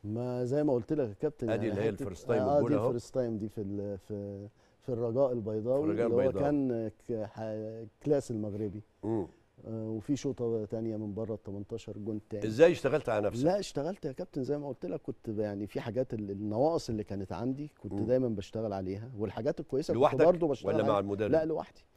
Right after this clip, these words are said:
Speaker 2: آه.
Speaker 1: اه، يعني حتى كنت بروح اوقات كتيره جدا ما يكونش عندها تمرين، اروح نادي هليوبلس لوحدي ان اظبط نفسي.
Speaker 2: نادي هليوبلس؟
Speaker 1: آه، طبعا.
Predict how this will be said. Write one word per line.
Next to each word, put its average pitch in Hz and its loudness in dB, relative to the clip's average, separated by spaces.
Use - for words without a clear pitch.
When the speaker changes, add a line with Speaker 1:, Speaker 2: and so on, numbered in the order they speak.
Speaker 2:
آه. 95 0
Speaker 1:
اه، - -10
يعني 120 -2
حتى 143 -2
كنت 127 -10
بروح 143 2
اوقات 127 0
كتيره 151 0
جدا 160 0
ما 120 0
يكونش 143 -2
عندها 127 0
تمرين، 139 -2
اروح 156 -4
نادي 156 -2
هليوبلس 151 -4
لوحدي 151 -6
ان 113 -6
اظبط 117 -2
نفسي. 110 -4
Speaker 2:
نادي 110 0
هليوبلس؟ 107 0
Speaker 1:
آه، 123 2
طبعا. 165 -2